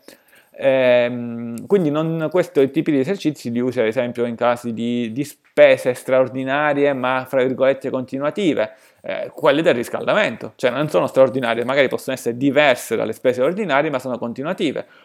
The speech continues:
o magari un fondo cassa. Ovviamente il patrimoniale si comporta in maniera egregia e perfettamente quando dovessi avere anche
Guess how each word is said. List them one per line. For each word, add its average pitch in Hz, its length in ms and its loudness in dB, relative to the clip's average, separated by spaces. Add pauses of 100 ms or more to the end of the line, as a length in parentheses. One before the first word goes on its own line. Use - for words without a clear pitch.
o 127 80 -6
magari 123 300 0
un 135 100 -4
fondo 117 320 -4
cassa. 120 480 -8 (340)
Ovviamente 196 360 2
il 147 80 -4
patrimoniale 147 480 0
si - 80 -12
comporta 131 400 -4
in 113 60 -8
maniera 120 240 0
egregia 127 340 0
e 110 40 -6
perfettamente 160 760 -6
quando 147 580 0
dovessi 156 420 -2
avere 147 260 4
anche 127 680 -2